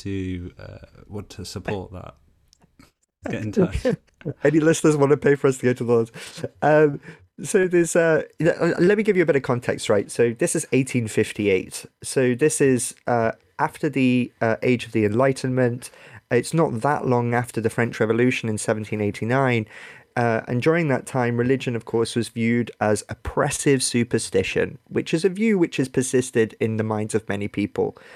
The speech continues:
Speaker 2: uh, that religion is something oppressive and something superstitious, something non-rational. Um, somebody actually said about, uh, Saint Bernadette and what,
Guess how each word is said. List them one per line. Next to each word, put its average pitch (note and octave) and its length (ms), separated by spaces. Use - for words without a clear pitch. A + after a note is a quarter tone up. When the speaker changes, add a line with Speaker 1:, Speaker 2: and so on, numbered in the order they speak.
Speaker 2:
uh, A#2+ 80
that A#2+ 100
religion C#3 460
is A#2 280
something A2 380
oppressive C#3 480
and A2+ 100
something A2 300
superstitious, B2 760
something C3 480
non-rational. G#2+ 1300
Um, A2+ 400
somebody C3+ 340
actually A#2+ 300
said B2 320
about, G#2+ 340
uh, G#2 320
Saint A2 240
Bernadette A2+ 440
and A2 120
what, - 120